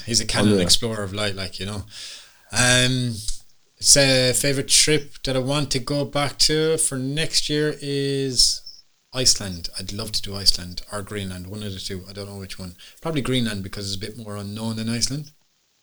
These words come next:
Speaker 1: Iceland's a bit more popular. Although, although I have unfinished business from Isle of Skye as well. I have to go back there.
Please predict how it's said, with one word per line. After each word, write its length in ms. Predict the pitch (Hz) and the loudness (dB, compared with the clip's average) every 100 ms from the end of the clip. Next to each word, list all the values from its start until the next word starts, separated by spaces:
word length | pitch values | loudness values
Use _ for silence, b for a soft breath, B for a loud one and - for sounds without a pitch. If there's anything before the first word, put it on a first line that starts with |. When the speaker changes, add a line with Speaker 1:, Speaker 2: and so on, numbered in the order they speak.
| _ - | _ -8
Speaker 1:
Iceland's 300 | 104 104 90 | -6 -6 -8
a 40 | |
bit 100 | 90 | -12
more 100 | 90 | -14
popular. 440 | 87 95 - 98 87 B B B B B B - | -14 -16 -14 -16 -16 B B B B B B 6
Although, 580 | 202 180 208 170 202 - | 8 10 8 8 4 0
although 520 | 180 170 214 170 165 - _ _ _ _ _ | 0 4 6 6 2 -8 _ _ _ _ _
I 100 | 151 | 2
have 120 | 151 | 2
unfinished 440 | 156 151 - 139 - | 2 0 0 -2 0
business 300 | 175 143 123 | 2 4 2
from 140 | 127 | 0
Isle 160 | 127 127 | -2 6
of 60 | |
Skye 240 | 120 156 147 | 6 6 -2
as 180 | 117 113 | -4 -4
well. 140 | 123 | -4
I 80 | 107 | -4
have 380 | - - 139 - | -4 -2 -4 -4
to 80 | |
go 80 | 113 | -6
back 220 | 117 107 | -6 -8
there. 180 | 104 101 | -10 -12